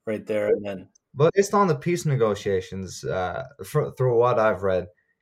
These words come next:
Speaker 2: he didn't seem like he wanted to make that peace last, though.
Speaker 1: No, he didn't, and, and nor did the British. The British went back on it almost as soon as the ink was dry on the contract. So both sides were not fulfilling the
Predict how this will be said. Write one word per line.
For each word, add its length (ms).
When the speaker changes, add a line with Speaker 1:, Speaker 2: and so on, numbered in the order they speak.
Speaker 2:
he 80
didn't 240
seem 260
like 220
he 80
wanted 360
to 120
make 240
that 180
peace 260
last, 380
though. 200
Speaker 1:
No, 420
he 100
didn't, 400
and, 300
and 100
nor 220
did 180
the 60
British. 380
The 80
British 280
went 160
back 240
on 160
it 80
almost 300
as 100
soon 220
as 260
the 160
ink 220
was 140
dry 180
on 80
the 80
contract. 540
So 280
both 200
sides 320
were 80
not 300
fulfilling 540
the 200